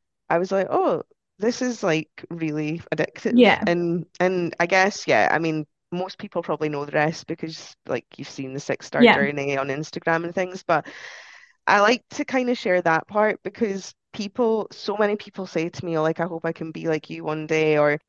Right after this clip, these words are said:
Speaker 1: when they do hear the story, they're like, "Oh, I just assumed that it was easy for you." And it wasn't. It was actually the complete opposite. Like, only 'cause I'm so stubborn, I think that I decided to do London and then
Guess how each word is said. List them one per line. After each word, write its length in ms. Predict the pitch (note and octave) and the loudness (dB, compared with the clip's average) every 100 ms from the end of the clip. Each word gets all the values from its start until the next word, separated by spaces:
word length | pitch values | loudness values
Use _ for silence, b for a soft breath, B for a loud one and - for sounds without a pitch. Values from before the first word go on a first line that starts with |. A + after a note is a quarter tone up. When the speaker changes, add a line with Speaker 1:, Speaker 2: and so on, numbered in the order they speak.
| - | -4
Speaker 1:
when 140 | G3 F3+ | -4 -4
they 80 | |
do 140 | D#3 E3 | -6 -8
hear 280 | G3+ G#3 G#3+ | -10 -12 -10
the 100 | G#3+ | -12
story, 360 | - G#3+ G#3+ G3+ | -12 -12 -12 -6
they're 140 | F#3 | -2
like, 160 | F3 - | -2 0
"Oh, 420 | D#4 D4+ - F3+ _ _ _ - | -4 -4 -6 -10 _ _ _ 0
I 160 | F3+ F#3 | 2 2
just 260 | F#3 F#3+ F#3 | -2 -6 -6
assumed 500 | - F#3+ F3 F3 E3 | -10 -8 -8 -10 -2
that 240 | E3 - _ - | 0 0 _ -2
it 120 | E3 | -2
was 160 | - E3 | -2 -8
easy 340 | E3+ G3 G#3 | -6 -6 -8
for 160 | G3+ F#3 | -8 -6
you." 300 | D#3 C3+ C#3+ - | -6 -8 -10 -6
And 280 | D#3 D#3 - | -6 -6 -4
it 160 | E3 D#3 | -2 -2
wasn't. 400 | C#3+ D#3 E3 D3+ | -2 -2 -2 -6
It 120 | C3 | -6
was 100 | D3 | 0
actually 380 | C#3+ D3 D#3 E3+ | 0 0 -4 -8
the 80 | E3+ | -8
complete 340 | - E3 D#3 C#3+ | -10 -10 -8 -8
opposite. 400 | D3+ - D#3 C#3 | -10 -8 -6 -4
Like, 360 | C#3+ _ - B B B _ - - - | -4 _ -18 B B B _ -8 -8 -6
only 300 | F#3+ G3 G#3+ | -8 -6 -6
'cause 160 | A3+ | -4
I'm 160 | G3 F#3 | -4 -4
so 160 | - E3+ | -6 -10
stubborn, 460 | - D#3 F3 F3 | -4 -2 0 0
I 100 | E3+ | -2
think 260 | F#3 E3 - | -2 -4 -2
that 140 | D#3+ D3+ | -2 0
I 220 | D#3+ D#3+ _ _ _ - | 0 -2 _ _ _ -8
decided 440 | F3 E3+ E3 E3 | -2 0 0 -2
to 80 | E3 | -6
do 160 | E3+ E3+ | -6 -2
London 560 | E3+ F#3 G3 F#3+ G3+ F#3+ | -2 -2 -2 -4 -4 -4
and 120 | E3 | 0
then 320 | D#3+ D#3+ D#3 | 2 2 -2